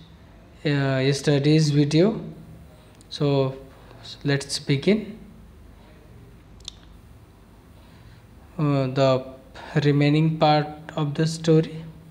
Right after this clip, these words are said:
So today I'm going to, uh, start explanation from here. Well,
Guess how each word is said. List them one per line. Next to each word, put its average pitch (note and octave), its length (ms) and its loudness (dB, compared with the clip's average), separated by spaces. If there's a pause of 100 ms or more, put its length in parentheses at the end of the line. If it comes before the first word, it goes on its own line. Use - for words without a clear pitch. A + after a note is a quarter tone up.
(2000)
So E3 160 4
today F#3 280 6
I'm F3 240 4
going E3 280 4
to, E3+ 320 2
uh, D#3+ 180 0
start F3 640 2 (260)
explanation D#3+ 720 2 (720)
from G#3+ 440 4
here. C#3+ 280 2 (380)
Well, C#3+ 320 4